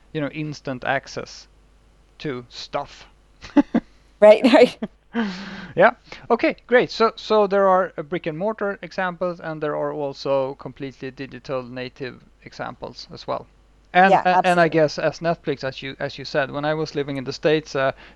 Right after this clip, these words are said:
Speaker 1: during the, the, what was it, nineteen ninety-nine and, and two thousand, then we were subscribing to the D V Ds as well. <laughs> So
Speaker 2: <laughs>
Speaker 1: they have managed to transform themselves into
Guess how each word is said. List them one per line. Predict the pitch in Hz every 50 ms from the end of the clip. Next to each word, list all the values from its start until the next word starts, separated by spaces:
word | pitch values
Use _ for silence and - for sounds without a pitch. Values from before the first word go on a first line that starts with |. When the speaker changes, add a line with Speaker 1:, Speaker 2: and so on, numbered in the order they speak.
| -
Speaker 1:
during | - 151 147 135 135 135 135 127
the, | 135 131 131 135 131 - -
the, | 143 143 139 135 135 135 135 135 131 - 107
what | 113 127 127 -
was | - 139 - -
it, | - - -
nineteen | 135 135 139 139 127 - 139 135 131
ninety-nine | 131 131 135 131 127 - - 139 139 139 147 151 165 170 160
and, | 131 127 131 65 65
and | - - 69 67 67 -
two | - 135
thousand, | - - 139 143 156 147 175 175 190 185 - - - - _ _
then | - 156 165 165 160 151
we | 143 151 147
were | 143 143 135 131 135 135 123 - _ _ _
subscribing | - - - 143 120 - - 147 139 139 135 127
to | - 139
the | 131 139
D | 127 123 139 135
V | 131
Ds | 131 143 135 123 - -
as | 123 - -
well. | 131 131 - - _ _ _ _ - -
<laughs> | - - 180 - -
So | 139 - - 147 147 139 - - _ _ - - - - 165
Speaker 2:
<laughs> | - - - - _ _ -
Speaker 1:
they | 156 156
have | 151 151
managed | 156 165 175 175 170 151 139 -
to | - 143
transform | - - 143 139 135 131 - - 143 135 135 139
themselves | 143 135 131 - 131 135 131 - -
into | 135 131 - - 135 135